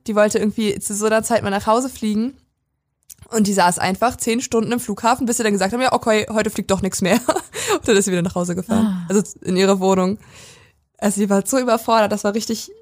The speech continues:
Speaker 1: richtig witzig. Du konntest total die Uhr nachstellen. So, „Okay, es kommt eine Schneeflocke, oh oh, eigentlich kann ich zu Hause bleiben.“ <laughs>
Speaker 2: Hm, aber wenn man jetzt so,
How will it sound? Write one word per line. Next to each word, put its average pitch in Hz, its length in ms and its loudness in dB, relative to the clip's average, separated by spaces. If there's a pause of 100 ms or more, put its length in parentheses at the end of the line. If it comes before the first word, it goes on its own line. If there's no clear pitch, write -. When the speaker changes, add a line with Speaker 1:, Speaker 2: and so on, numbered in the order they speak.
(100)
Speaker 1:
richtig 254 280 -4
witzig. 190 520 -2
Du 208 80 -12
konntest 214 220 0
total 220 220 2
die 220 80 -2
Uhr 240 80 4
nachstellen. 185 420 2
So, 175 60 -2
„Okay, 302 300 -4
es 285 120 -4
kommt 226 140 -6
eine 220 80 -6
Schneeflocke, 262 540 -4
oh 240 140 -2
oh, 196 260 2 (360)
eigentlich 220 220 0
kann 214 120 4
ich 214 80 -2
zu 220 80 0
Hause 180 200 2
bleiben.“ 190 360 0 (320)
<laughs> - 140 0 (840)
Speaker 2:
Hm, 247 280 4
aber 247 160 4
wenn 254 60 0
man 294 120 2
jetzt 294 140 -2
so, 294 200 -2